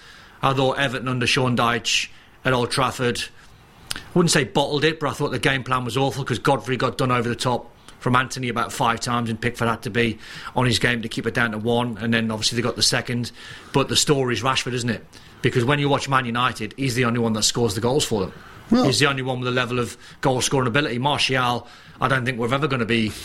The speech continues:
Speaker 1: convinced. Veghorst's not gonna hit the numbers that Rashford's got, so they'll be sweating this morning.
Speaker 2: Shout out to, uh, Bruno for playing deeper, and I thought playing very, very well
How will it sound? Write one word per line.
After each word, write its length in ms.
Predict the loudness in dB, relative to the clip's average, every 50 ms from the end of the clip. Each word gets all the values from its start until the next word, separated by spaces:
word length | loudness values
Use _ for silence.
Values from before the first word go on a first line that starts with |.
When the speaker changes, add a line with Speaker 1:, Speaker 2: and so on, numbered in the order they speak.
| -14 -12 -6
Speaker 1:
convinced. 640 | -2 -2 0 0 2 0 2 2 2 2 0 0 -2
Veghorst's 480 | -2 0 0 0 0 -2 -4 -4 -4 -4
not 140 | -4 -4 -4
gonna 160 | -2 0 0
hit 140 | 0 0 0
the 60 | 2
numbers 340 | 2 2 2 2 0 0 2
that 180 | 0 -2 -2 -2
Rashford's 400 | -2 0 0 0 -2 -2 -2 0
got, 220 | 0 0 0 0
so 260 | 0 0 0 0 0 -2 -6 -12 -16 -16 -14 -16 -12 -4 0
they'll 120 | 0 2
be 100 | 2 2
sweating 320 | 2 4 4 2 2 2 0
this 160 | -2 -2 0
morning. 360 | 0 0 0 0 -2 -4 -6 -6 -2 2
Speaker 2:
Shout 320 | 2 4 6 4 4 4
out 200 | 2 2 0 -2
to, 260 | 0 4 4 6 6 4
uh, 40 |
Bruno 300 | 4 2 2 2 2 2
for 140 | 0 -2 -4
playing 340 | -4 0 2 2 4 2 4
deeper, 320 | 4 4 2 4 2 0
and 80 | 0 0
I 60 | -2
thought 220 | -2 -2 -4 -4 -2
playing 260 | 0 0 2 2 2
very, 240 | 2 2 2 2 0
very 180 | 0 0 0
well 300 | 0 0 0 -2 -4 -6